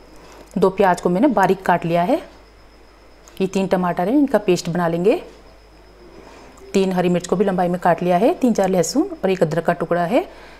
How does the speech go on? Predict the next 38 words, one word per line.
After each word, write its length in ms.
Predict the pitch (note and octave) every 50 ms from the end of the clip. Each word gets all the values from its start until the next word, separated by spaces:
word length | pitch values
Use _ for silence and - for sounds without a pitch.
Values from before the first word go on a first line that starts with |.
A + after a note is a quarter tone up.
| - -
इसको 180 | F#3 - - F#3+
हम 80 | G#3
कद्दूकस 360 | G#3+ - G#3 D#3 F#3 - E3+
कर 140 | - - E3+
लेंगे। 360 | E3+ E3 E3+ F#3 B3 F4 F4 - - - - - - - - - - - - - - -
कुछ 160 | - F#3 -
अदरक 300 | - E3 E3+ D3+ E3+ F3
के 80 | - G#3
julience 460 | E3+ D3 F#3 F#3 E3 E3 E3+ D#3+ -
भी 80 | F3+ F3+
लिए 180 | E3 E3+ F3
हैं 80 | E3+ F3+
ये 140 | F3 F#3 F3+
मैंने, 280 | F#3 F#3+ G#3+ D#4 - - C4+
बहुत 160 | G#3 A3 G3
बारीक 260 | E3 F#3 E3+ F3+ -
काट 180 | - E3+ E3 -
लिए 140 | F3 F#3
हैं 180 | G3+ C4+ D#4 - - - - - - - - -
और 120 | - -
थोड़ा 200 | - - F3+ F3
सा 140 | F3 - D4+
हरा 180 | D4+ A#3+ G3+ F#3+
धनिया 260 | F3+ F3+ F3 F3+ F3+
भी 140 | D#3+ F3+ F3
लिया 200 | D#3+ E3 D#3+ D3+
है। 320 | D3+ E3 D#3 - - - - - - - - - - - - - - - - - - - - - - - - -
सबसे 280 | - - F#3+ - - F#3+
पहले 240 | - F3+ F#3 G3+ G#3+
friends 300 | G#3 - G#3 C#4 D#4 -
cooker 280 | - A3 - - G#3+
में 240 | F3+ G3+ D4 G4+ - -
दाल 220 | G3 - F#3 A3 -
को, 240 | - - A#3+ D4+
राजमा 280 | D#4 A#3 G3 F3+ E3+ F3
को 100 | - -
डाल 220 | E3 F3+ E3+ E3
देंगे 300 | D#3+ E3+ F3+ G#3+ D4+ F#4